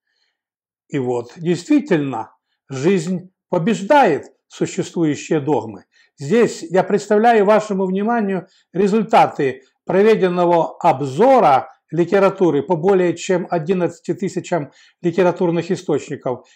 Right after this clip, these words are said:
и взятым из них, а, двадцати трём публикациям, ко-, по которым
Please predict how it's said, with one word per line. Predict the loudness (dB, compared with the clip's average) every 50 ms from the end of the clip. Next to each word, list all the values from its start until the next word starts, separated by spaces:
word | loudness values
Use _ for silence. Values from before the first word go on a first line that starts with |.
| _ _ _ -4
и | 0 2 4 4 4 2 0 -2 -8
взятым | -8 -6 0 2 4 4 4 4 0 -4 -6
из | -6 -6 -6 -6 -4 -4
них, | -2 0 0 0 -2 -4 -8 _ _ _ _ _ -4
а, | 0 2 2 2
двадцати | 2 2 2 2 2 2 0 -4 -2 0 2 2 2 2
трём | 0 0 0 0 0
публикациям, | 0 -2 -2 -2 -2 -2 2 2 2 2 2 0 -2 -4 -2
ко-, | -2 -4 -4 -4 -8 -12
по | -8 -6
которым | -4 -4 -2 0 0 2 2 0 -2